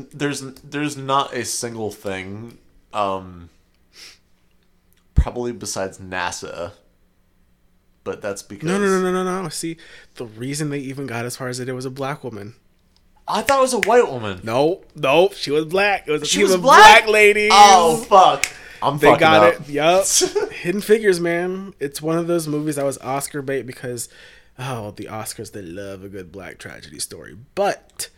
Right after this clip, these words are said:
Speaker 1: Uh, that's, uh, I've, I've still haven't seen, uh, Thirteen Years a Slave.
Speaker 2: Twelve Years a Slave.
Speaker 1: Twelve Years a Slave?
Speaker 2: Right.
Speaker 1: I still haven't seen that.
Speaker 2: See.
Speaker 1: Should I?
Speaker 2: Here we go.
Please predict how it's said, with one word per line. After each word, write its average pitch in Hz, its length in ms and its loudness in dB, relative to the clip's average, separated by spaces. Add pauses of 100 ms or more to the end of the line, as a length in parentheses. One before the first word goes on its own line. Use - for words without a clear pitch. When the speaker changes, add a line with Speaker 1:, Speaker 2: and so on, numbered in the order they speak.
(140)
Speaker 1:
Uh, 98 220 -4
that's, 101 320 -6
uh, 95 340 -4
I've, 101 300 -4
I've 104 220 -4
still 104 360 -4
haven't 95 340 -8
seen, 92 280 -10
uh, 76 400 -6
Thirteen 98 320 -10
Years 90 240 -8
a 82 60 -12
Slave. 87 480 -8 (160)
Speaker 2:
Twelve 104 280 -16
Years 57 160 -20
a - 60 -20
Slave. - 360 -20
Speaker 1:
Twelve 98 280 -2
Years 110 180 -8
a 120 60 -10
Slave? 123 360 -2
Speaker 2:
Right. 95 100 -6
Speaker 1:
I - 20 -4
still 101 260 -4
haven't 90 180 -6
seen 95 260 -8
that. 85 180 -10 (540)
Speaker 2:
See. 180 920 -8 (240)
Speaker 1:
Should 104 240 -6
I? 98 160 -2
Speaker 2:
Here 120 300 -12
we 120 100 -12
go. - 80 -20